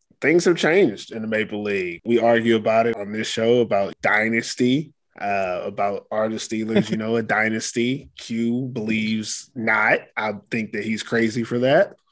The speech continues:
But looking at the D Bs that the Kuopio Steelers have, and look, I'm, I'm just gonna name the roster, guys. I'm just gonna name these guys. I just want you to think about, like, who I'm naming.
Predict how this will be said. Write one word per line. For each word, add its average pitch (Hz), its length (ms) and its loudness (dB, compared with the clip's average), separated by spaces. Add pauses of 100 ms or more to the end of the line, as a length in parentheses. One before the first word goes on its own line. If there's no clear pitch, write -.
(220)
But 135 480 4 (120)
looking 185 300 2
at 185 120 0
the 147 80 -4
D 135 220 -4
Bs 120 640 -6
that 107 420 -2 (200)
the 101 460 -2 (160)
Kuopio 120 360 2
Steelers 110 380 -4
have, 85 460 -6
and 127 180 6
look, 135 300 4
I'm, 170 340 -2 (140)
I'm 175 120 0
just 208 120 2
gonna 156 220 6
name 120 560 0
the 110 100 -8
roster, 107 540 -6
guys. 92 360 -10
I'm 123 120 0
just 170 140 2
gonna 143 200 6
name 135 500 2
these 117 280 -2
guys. 101 600 -2
I 113 60 2
just 139 140 4
want 151 180 6
you 135 60 0
to 120 100 2
think 139 300 0
about, 107 320 -4
like, 101 180 -10 (300)
who 143 200 6
I'm 104 220 2
naming. 101 360 -2